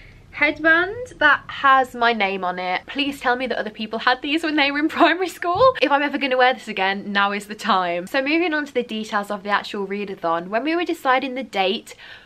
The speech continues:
for when the first round would take place, we sort of decided that we wanted it to have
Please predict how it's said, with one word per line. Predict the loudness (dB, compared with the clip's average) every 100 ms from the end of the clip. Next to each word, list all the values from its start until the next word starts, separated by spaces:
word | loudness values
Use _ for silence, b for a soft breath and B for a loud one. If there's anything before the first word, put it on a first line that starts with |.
| B
for | -8 -2 0 0 -2 -2
when | -2 -4
the |
first | -2 0 0 -2
round | -2 -4 -8
would | -8
take | -6 -6
place, | -4 -4 -6 -12
we |
sort | -8 -6 -6
of | -6
decided | 0 4 4 2
that | -4
we | -6
wanted | -2 -2 -2 -4 -4 -2
it | -4 -4
to | -4
have | 2 4 2